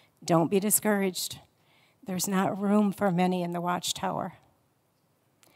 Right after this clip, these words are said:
And then God showed me the remnant, how there's just a small remnant that's gonna stand,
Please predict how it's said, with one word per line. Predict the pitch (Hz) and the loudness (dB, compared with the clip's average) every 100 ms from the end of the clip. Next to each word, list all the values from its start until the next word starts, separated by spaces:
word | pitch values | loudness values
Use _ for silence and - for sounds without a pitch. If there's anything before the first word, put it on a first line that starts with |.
| _ _ _ _ _ - | _ _ _ _ _ 4
And | 180 | 8
then | 196 226 | 10 10
God | 233 220 208 | 10 10 8
showed | - 220 220 | 6 8 8
me | 214 214 | 6 4
the | 202 185 | 4 6
remnant, | 190 196 190 175 - - | 8 8 6 2 0 -6
how | - 208 190 190 185 - - _ _ _ | 4 8 10 8 6 -2 -20 _ _ _
there's | 190 208 - | -2 0 0
just | 233 - | -2 0
a | 254 | 0
small | - 202 202 220 | 0 0 0 0
remnant | 202 214 233 185 - | 0 0 2 0 -2
that's | 175 - | -2 0
gonna | - 202 190 | 0 0 2
stand, | - - 190 214 165 | 2 2 0 -2 -2